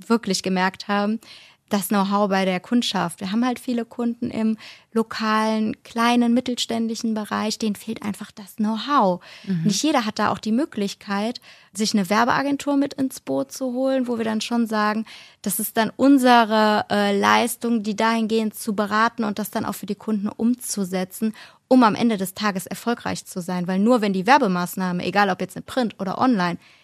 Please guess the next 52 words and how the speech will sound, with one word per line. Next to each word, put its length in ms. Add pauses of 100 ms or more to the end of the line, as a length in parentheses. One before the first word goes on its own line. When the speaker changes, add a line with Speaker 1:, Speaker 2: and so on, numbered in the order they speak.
(140)
Speaker 1:
erfolgreich 640
ist, 200 (320)
nur 140
dann 400
bucht 300
der 100
Kunde 280
ja 220
wieder. 320 (120)
Speaker 2:
Ja. 240 (160)
Speaker 1:
Und 220
wir 120
fangen 260
ja 140
am 80
Ende 260
des 200
Tages 480 (120)
jede 360
Woche 200
von 220
neu 260
an 200 (240)
mit 240
Speaker 2:
Mhm. 60
Speaker 1:
unseren 280
zwölf 300
Ausgaben. 760
So, 160
von 220
daher 440 (380)
legen 300
wir 80
da 120
wirklich 220
sehr 140
großen 340
Wert 260
drauf, 140
dass 140
das 160
dann 120
auch 80
funktioniert, 960 (300)
um 140
das 140
Geschäft 340
dann 100
am 100
Laufen 280
zu 160
halten. 340